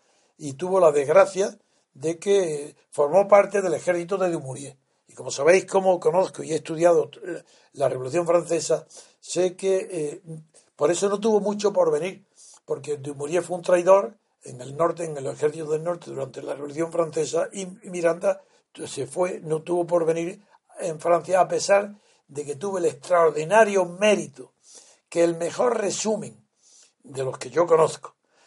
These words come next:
de la teoría de Montesquieu, el que mejor describió la separación de poderes con palabras literales que podían estar esculpidas, casi de-, literariamente más bonitas que las de Montesquieu, fue, eh, Miranda,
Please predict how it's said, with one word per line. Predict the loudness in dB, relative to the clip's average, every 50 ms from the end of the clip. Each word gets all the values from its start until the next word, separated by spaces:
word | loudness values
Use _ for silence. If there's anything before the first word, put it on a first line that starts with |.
| _ _
de | -6 0 4 6
la | 6 6
teoría | 4 2 6 6 6
de | 6 6
Montesquieu, | -2 -2 -8 -8 -10 -10 -10 -10 -10 -8 -8 -8 -8 -10 _ _ _ _ _ _ _ _ _ _ _ _ _
el | -8 -8 -8 -6
que | -6 -4 -4
mejor | -4 -2 2 4 4 4 4 0 -6
describió | -10 -8 -8 -8 -6 -8 -10 -6 0 2 2 2 2 -2 _ _ _ _ _ _ _ _
la | -2 2 4 4
separación | 4 2 -4 -4 -2 0 0 0 0 -2 -4 -2
de | -2 -2
poderes | 0 0 2 2 2 0 0
con | -2 -4 -2 -2
palabras | -2 2 4 4 4 6 4 2 2
literales | 0 -6 -2 0 2 2 2 2 2 -2 -6
que | -8 -6
podían | -4 -4 -4 -4 -4 -6
estar | -2 4 4 4 4
esculpidas, | 4 -2 -4 -12 -10 -10 -10 -10 -10 -10 -6 -4 -4 -4 -4 -8 -12 -16 _ _ _ _ _ _ _ _ _ _ _ _ _ _ _ _ _ _ _ _ _ _ _ _ -2
casi | 2 2 4 2 0 -8 -12
de-, | -14 -14 -12 -12 -10 -8
literariamente | -6 -6 -4 0 4 4 6 6 6 4 4 2 0 0 -2 -2
más | 2 6 6 6 6
bonitas | 6 0 0 0 0 2 2 0 2
que | 2 0
las | 0 0
de | 0 -2
Montesquieu, | -4 -6 -8 -10 -10 -10 -12 -14 -16 -18 _ _ _ _ _ -20 _ _ _ _ _ _
fue, | -8 -2 2 4 4 4 2 0 -6
eh, | -6 -6 -6 -6 -6 -8 -8
Miranda, | -6 -4 -4 -4 -4 -6 -14 -18 _